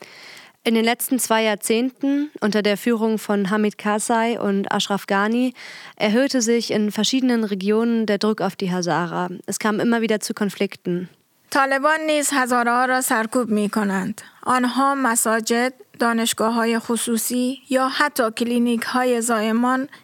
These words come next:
Speaker 2: که مربوط قوم هزاره هستند را نمی‌خواهند. در این اواخر حتی یک حمله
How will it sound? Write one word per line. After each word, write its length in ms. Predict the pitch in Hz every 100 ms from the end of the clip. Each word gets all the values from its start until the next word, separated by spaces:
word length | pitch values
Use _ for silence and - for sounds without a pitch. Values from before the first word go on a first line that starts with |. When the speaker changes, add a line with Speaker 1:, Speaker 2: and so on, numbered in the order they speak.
| -
Speaker 2:
که 80 | 233
مربوط 440 | 220 214 247 262
قوم 360 | 240 220 220 220
هزاره 480 | 226 214 220 214
هستند 520 | 233 226 - 233 240 247
را 140 | 247
نمی‌خواهند. 840 | 240 233 208 196 214 208 202 202 - - - -
در 140 | - 233
این 240 | 262 285
اواخر 520 | 254 254 254 247 269
حتی 400 | 254 262 254 262
یک 280 | 233 240 240
حمله 540 | 254 233 233 247 269